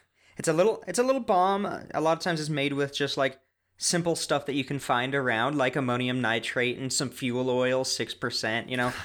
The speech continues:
super simple. I mean, uh, no, uh, so, you know, they'd place these in different places underneath roads, under bridges and buildings. And a lot of times they would set up so that you have the m-,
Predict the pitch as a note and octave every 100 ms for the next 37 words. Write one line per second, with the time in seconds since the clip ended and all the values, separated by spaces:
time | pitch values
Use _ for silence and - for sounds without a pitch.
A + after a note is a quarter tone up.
0 | - - - - A#3 - - E3+ D3+ B2
1 | D3 E3 D#3 C#3 _ _ _ - D#3+ C#3
2 | C3+ - D3+ D3+ D#3+ B2+ B2 - C3 B2+
3 | A#2 A#2 _ - - F#3 E3 - F3 F#3
4 | D#3+ E3 D3 - F3 E3+ E3+ D3 D3 C3+
5 | C3 B2 C3 A#2 - A#2+ G2 C3+ B2 A#2
6 | G#2+ C3 F#3 G#3+ G3 F#3 C3+ A2 G#2 D#3
7 | D#3+ C#3 D3 C3+ G#2 G2+ C#3 D3 C#3+ C#3
8 | C3+ C#3+ - _ _ C#3+ D3+ D#3 D#3 D#3+
9 | C#3+ A#2+ C#3 B2+ B2+ B2 A#2+ - - D3
10 | B2 B2 - _ _ _ _ - - B2
11 | G#2+ - A#2+ A2+ - E3+ F3 D3+ C3